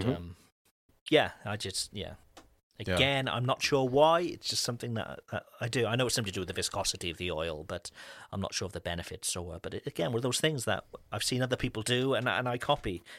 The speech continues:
Speaker 2: Maybe I need to question more. Question everything.
Speaker 1: My understanding is that, like, warm oil actually quenches faster than cold oil, 'cause it, as you said,
Speaker 2: Yes,
Speaker 1: the, the
Speaker 2: yeah.
Speaker 1: change in the viscosity.
Speaker 3: Yeah.
Speaker 1: Um, yeah, I haven't used oil in a long time. And I used to use canola, which smelled fantastic.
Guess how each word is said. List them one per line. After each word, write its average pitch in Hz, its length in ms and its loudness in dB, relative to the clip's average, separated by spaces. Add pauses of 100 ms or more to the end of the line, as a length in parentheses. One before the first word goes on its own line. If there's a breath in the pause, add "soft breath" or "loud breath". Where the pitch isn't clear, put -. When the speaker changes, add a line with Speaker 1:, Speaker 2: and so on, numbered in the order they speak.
(140)
Speaker 2:
Maybe 113 180 0
I 104 60 0
need 104 140 -6
to - 60 -10
question - 460 -6
more. 85 240 -10
Question 117 380 0
everything. 80 340 -6
Speaker 1:
My 135 160 12
understanding 131 460 12
is 101 140 10
that, - 120 10
like, 82 140 6
warm 92 280 8
oil 85 220 8
actually 76 280 4
quenches 85 380 0
faster - 460 6
than - 180 -2
cold - 280 2
oil, 53 340 0
'cause 95 160 6
it, 95 140 8
as 82 200 8
you 82 100 2
said, 82 220 8
Speaker 2:
Yes, 78 200 6
Speaker 1:
the, - 60 6
the - 40 2
Speaker 2:
yeah. - 60 0
Speaker 1:
change 82 200 4
in 82 80 2
the 76 60 0
viscosity. - 640 -2 (580)
Speaker 3:
Yeah. 78 180 -6 (420)
Speaker 1:
Um, 73 320 -4 (580)
yeah, 87 180 10
I 87 40 12
haven't 127 240 4
used 92 200 2
oil 92 200 10
in 78 60 2
a 71 60 0
long 80 140 2
time. - 280 0 (240)
And 90 160 8
I 85 60 10
used 95 220 6
to 98 60 6
use 90 140 4
canola, 85 560 6 (140)
which - 140 -6
smelled 87 280 2
fantastic. - 500 -2